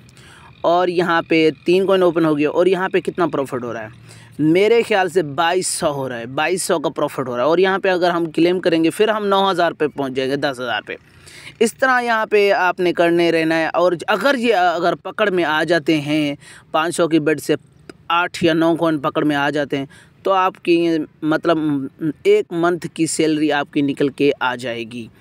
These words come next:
तो यहाँ पे भाई साहब देख सकते हैं, फिर से हमने साढ़े चार सौ की बेट प्लेस कर दी और हमने करना है तीन कॉइन ओपन, क्योंकि हमारा लॉस, अ, जो हमने टारगेट रखा था, वो टारगेट हमारा हिट हो जाएगा।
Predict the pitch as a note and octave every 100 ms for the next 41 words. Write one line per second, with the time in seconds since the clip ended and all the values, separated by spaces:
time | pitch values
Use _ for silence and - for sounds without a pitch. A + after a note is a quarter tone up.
0 | _ - - C3+ C#3+ D3+ D#3 D#3+ C#3+ C#3+
1 | D#3+ D3 C3 D3 - C#3 C#3 D3 D3 C3
2 | - G#3 G#3+ A3 F3+ E3+ D#3 - D3+ D3+
3 | _ _ - - - _ - F#3+ G3+ -
4 | F#3+ E3+ D3 D#3 - D#3 D3 - D3 C3+
5 | C#3 - F3+ F#3 F3+ F#3+ D#3 D#3+ D#3 C#3+
6 | D3+ - F3 E3 D#3 C#3+ C#3 D3 D#3 C#3+
7 | D#3 D3+ D#3 D3 C#3+ C#3+ D3 - _ -
8 | - - - C#3 C#3 C#3 E3 F3 F#3+ F3+
9 | D3+ E3+ G3 G3+ F3 E3 D3+ D3+ D3 F3+
10 | G#3 F3 D#3+ D3+ C#3+ C#3+ C#3+ C#3 C#3 D#3
11 | C3+ B2+ A#2 A2 A2+